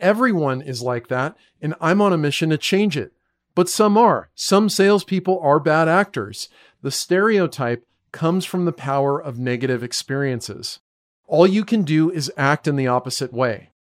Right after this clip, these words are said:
Make every interaction inherently valuable to your client, not self-serving to you. Be selfless to the point of prioritizing their value over your own. And be relentless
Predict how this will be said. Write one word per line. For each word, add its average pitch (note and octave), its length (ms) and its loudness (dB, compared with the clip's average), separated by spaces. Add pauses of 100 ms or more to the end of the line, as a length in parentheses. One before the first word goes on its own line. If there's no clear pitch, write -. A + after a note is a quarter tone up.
(140)
Make D3+ 240 -2 (100)
every F#3+ 360 0
interaction E3+ 680 0
inherently E3 720 0
valuable D#3+ 560 0
to - 140 -10
your C3 120 -4
client, A2+ 420 -6 (280)
not E3+ 280 -2
self-serving F3 680 0
to - 120 -10
you. C3+ 320 -6 (680)
Be E3+ 120 0
selfless G3 680 0
to E3+ 100 -6
the D#3+ 100 -2
point G#3 320 -2
of F3+ 180 -8
prioritizing D#3 960 -2
their F3 220 4
value B2+ 520 -2 (320)
over D#3 280 0
your C#3 200 0
own. G2+ 320 -4 (420)
And C#3 180 -4
be F#3+ 160 4
relentless G#3 640 4